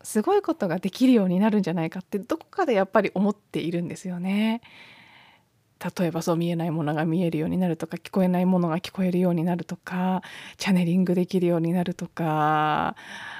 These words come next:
もしくはもうちょっと現実のレベルで人生が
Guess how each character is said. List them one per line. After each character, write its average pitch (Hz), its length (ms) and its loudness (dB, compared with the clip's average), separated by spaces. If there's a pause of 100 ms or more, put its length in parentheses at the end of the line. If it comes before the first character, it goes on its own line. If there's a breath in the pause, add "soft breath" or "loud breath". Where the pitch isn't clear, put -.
(220 loud breath)
も 349 80 2
し - 80 -4
く - 100 2
は 220 80 8
も 170 120 0
う - 20 -2
ち - 100 -6
ょ - 20 -4
っ - 20 -14
と 196 100 -2
現 180 240 0
実 254 240 2
の 269 100 6
レ 277 140 4
ベ 202 120 0
ル 147 120 -2
で 165 160 -2
人 196 240 2
生 160 300 -2
が 156 280 0